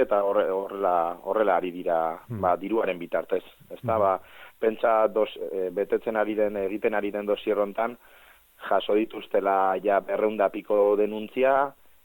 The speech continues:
Speaker 1: eta berrehun da berrogeita hamar euro, eh, be-, berrogeita, berrogeita hamar mila eurotik gorako denuntzia, eh?
Speaker 2: Mhm.
Speaker 1: Osea, eta, eta hala ere esaten dute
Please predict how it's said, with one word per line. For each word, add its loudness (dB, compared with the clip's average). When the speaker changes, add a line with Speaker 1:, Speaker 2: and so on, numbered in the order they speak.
Speaker 1:
eta -2
berrehun -2
da 0
berrogeita -2
hamar -6
euro, -2
eh, -8
be-, -2
berrogeita, -2
berrogeita 2
hamar 0
mila 0
eurotik -2
gorako 2
denuntzia, -8
eh? -12
Speaker 2:
Mhm. -10
Speaker 1:
Osea, -2
eta, 2
eta 0
hala 2
ere 2
esaten -2
dute 0